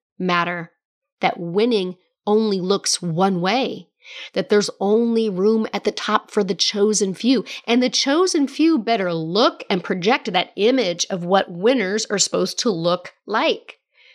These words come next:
That's why we're looking to those that seem to have an easier go and think, "They're up there, they're making it look great. And if they're up there, they took my spot.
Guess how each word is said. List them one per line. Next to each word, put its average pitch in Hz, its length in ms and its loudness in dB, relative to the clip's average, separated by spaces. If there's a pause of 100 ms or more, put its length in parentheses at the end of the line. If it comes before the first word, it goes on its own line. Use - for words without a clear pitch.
(280)
That's 208 220 -2
why 233 160 0
we're 262 140 0
looking 269 420 0
to 339 100 -2
those 175 320 0
that - 120 -6
seem 180 220 0
to 180 80 -2
have 170 200 0
an 180 120 -4
easier 175 400 0
go 170 260 -2
and 175 140 -2
think, - 300 -4 (460)
"They're 254 380 0
up 311 220 -2
there, 190 480 -2 (420)
they're 226 260 2
making 294 300 4
it 214 80 0
look 254 220 -2
great. 269 320 0 (240)
And 185 80 0
if 175 100 -2
they're 262 300 0
up 277 180 -2
there, 247 300 0
they 208 200 -2
took 269 320 -2
my 220 140 2
spot. - 400 0